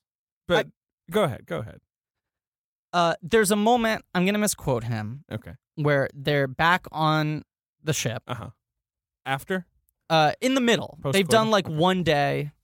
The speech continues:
Speaker 1: Mm-hmm. Yeah,
Speaker 2: two
Speaker 1: they do a
Speaker 2: days.
Speaker 1: few dives,
Speaker 2: Right, they do a
Speaker 1: yes.
Speaker 2: few dives, right? So they've done, like, one or two dives, and they're talking there,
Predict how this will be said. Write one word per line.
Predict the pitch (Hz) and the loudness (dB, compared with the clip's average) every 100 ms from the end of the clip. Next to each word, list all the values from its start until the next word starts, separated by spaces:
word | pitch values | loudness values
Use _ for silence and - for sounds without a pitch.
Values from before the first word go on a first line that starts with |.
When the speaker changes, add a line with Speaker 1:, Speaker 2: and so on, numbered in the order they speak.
| _ | _
Speaker 1:
Mm-hmm. | 107 - _ _ _ _ _ | -18 -18 _ _ _ _ _
Yeah, | - 196 | 0 4
Speaker 2:
two | |
Speaker 1:
they | 185 | 4
do | 202 220 | 4 4
a | |
Speaker 2:
days. | 185 | 2
Speaker 1:
few | - 202 | 4 2
dives, | 165 123 92 87 - | 4 0 -2 -10 -8
Speaker 2:
Right, | 147 117 | -6 -2
they | 160 | 0
do | |
a | 170 | 0
Speaker 1:
yes. | - | -2
Speaker 2:
few | 131 | -8
dives, | - 139 | -10 -6
right? | 151 151 | -4 -2
So | 165 | -2
they've | 165 | -2
done, | 190 | 0
like, | 180 165 | -2 -2
one | 202 | 0
or | 220 | 0
two | - 196 | -2 -2
dives, | 175 165 147 - | 2 2 2 -4
and | 147 | -4
they're | 143 | -4
talking | - 185 180 170 147 | 0 0 2 -4 -4
there, | 123 117 117 | -4 -4 -8